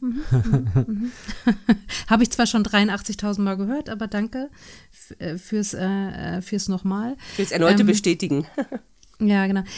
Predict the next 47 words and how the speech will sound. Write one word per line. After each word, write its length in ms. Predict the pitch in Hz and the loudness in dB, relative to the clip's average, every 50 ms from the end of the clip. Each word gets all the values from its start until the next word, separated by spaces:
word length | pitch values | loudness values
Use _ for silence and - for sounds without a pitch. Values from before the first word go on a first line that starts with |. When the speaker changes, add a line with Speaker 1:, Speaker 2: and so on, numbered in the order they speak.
| - 240 - - | -12 -12 -6 0
Speaker 1:
Also, 260 | 226 233 233 240 262 | 2 2 4 2 0
äh, 840 | - - - 139 127 104 - - - - 220 220 214 214 214 - | -4 -4 -8 -12 -12 -12 -14 -16 -14 -10 -4 -2 0 0 0 0
ich 160 | - 196 - | 0 2 2
weiß 140 | 185 - - | 2 0 0
jetzt 120 | - - - | -4 0 2
gar 80 | 190 | 2
nicht, 140 | 175 165 - | 2 4 2
wie 80 | 165 156 | 0 0
wir 80 | 156 | 2
da 40 | 156 | 4
hingekommen 440 | 151 202 254 254 190 - 185 175 165 | 4 4 4 4 4 4 4 4 6
sind, 160 | 175 175 175 | 4 2 2
aber 140 | 180 185 180 | 2 0 2
du 120 | 208 208 | 4 4
hattest 220 | 220 247 285 - - | 4 4 2 2 0
ja 80 | 226 | 0
eben 200 | 180 208 247 269 | 2 2 2 2
gefragt, 520 | 247 220 - - - 208 208 220 - - 214 | 0 0 -2 -2 0 0 0 0 0 -2 -4
wie 40 | 220 | -2
ich 100 | 202 - | -2 0
das 180 | 214 190 - | -2 -2 0
liebevoller 440 | - 214 208 220 196 - 202 190 190 185 | -2 -2 -4 -4 -4 -2 -2 0 0 0
sage. 160 | 185 180 190 | -2 -4 -4
Ich 100 | 185 - | -6 0
glaube, 380 | 208 208 208 240 233 233 - - _ - _ _ - - - - - - - - | 2 4 4 4 2 0 -4 -6 _ -20 _ _ -20 -20 -20 -20 -20 -14 -2 4
ein, 280 | 185 185 180 180 185 - 180 | 6 6 8 8 6 6 6
ein 160 | 185 190 185 | 8 8 10
Mantra 400 | 196 220 262 320 - - 226 190 | 10 8 8 6 4 4 4 4
hätte 180 | 190 185 - | 4 4 2
ich 80 | - - | 2 0
jetzt 160 | 175 - - | 0 0 0
beinahe 260 | - 185 180 180 180 | 0 2 2 2 2
gesagt, 360 | 175 180 180 180 175 170 - - | 2 2 0 0 -2 -2 -2 -4
aber 260 | 170 180 175 170 - | -2 0 0 0 0
ein, 380 | 175 175 180 185 196 190 - - - - - | 0 2 2 2 2 0 -2 -8 -14 -20 -14
ein, 540 | - - 175 170 170 175 180 180 185 175 - | -8 -6 -4 -2 0 0 2 2 0 -2 -4
ein 240 | - 170 170 180 180 | -4 -2 0 0 0
Kernsatz, 800 | - - 208 226 247 240 - 180 175 165 - - - - - _ - - - | 0 0 2 2 2 2 2 0 -2 -2 -2 -6 -10 -10 -10 _ -16 -18 -16
den 760 | 208 - - - 180 214 202 208 190 175 175 185 185 - - - _ _ _ _ _ - | -16 -16 -14 -14 -14 -10 -4 -2 -2 0 0 0 -2 -4 -6 -12 _ _ _ _ _ -8
Anja 340 | 170 185 180 190 190 175 156 | -2 2 4 4 4 4 2
und 180 | 160 160 160 - | 2 -2 -4 -2
ich 280 | - 208 202 208 - | -2 -2 -2 -2 0
in 140 | 202 190 185 | 0 2 2
uns 260 | 180 175 - - - | 2 2 0 -2 -8
tragen, 580 | - - 156 151 165 170 175 180 180 185 180 175 | -8 -6 -4 -2 0 0 0 2 0 0 -2 -2
ist, 400 | 180 175 175 170 - - - - | -2 -2 -2 -2 -2 -6 -6 -4
ähm, 380 | 190 175 165 165 170 175 - | -2 0 0 0 0 -2 -4